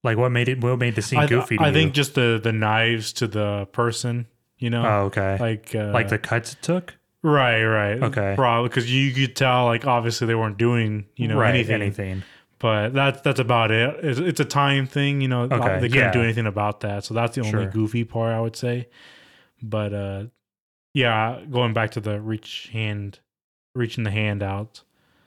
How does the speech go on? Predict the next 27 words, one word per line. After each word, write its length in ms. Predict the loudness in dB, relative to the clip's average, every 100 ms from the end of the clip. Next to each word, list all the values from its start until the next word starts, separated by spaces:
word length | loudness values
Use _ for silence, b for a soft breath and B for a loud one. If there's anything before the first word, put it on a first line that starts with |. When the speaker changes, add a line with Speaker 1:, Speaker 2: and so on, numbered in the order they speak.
| _ -6
Speaker 2:
that 120 | -4
was 200 | -4 -6
the 380 | -8 -8 -10 -12
disturbing 480 | -12 -12 -12 -12 -14
piece. 400 | -14 -14 -18 _ _ _ _ _ _ _ _ _ _ _ _ -2
Speaker 1:
Uh, 420 | 2 2 2 -2 -6 -2
hon-, 160 | 0 2
honestly, 420 | 2 2 2 0
like, 160 | 0 2
I 100 | 0
was, 400 | 0 -6 -12 -16 _ -4
I 120 | 0
was 200 | 0 -2 -4 -10 _ _ _ -6
watching 480 | -2 0 -2 -2
it 100 | -2
again. 560 | -2 0 0 0 -2 -8 _ _ _ _ _ -2
I 140 | 0
thought 280 | 2 2 2
about 300 | 2 2 0
how, 260 | 0 0 2
like, 320 | 0 -2 0
man, 260 | 0 2
this 160 | 0 0
was 180 | -2 -2
the 220 | -2 -2
setup 400 | -4 -2 -2 -4
for 680 | -6 -6 -4 -4 -4 -6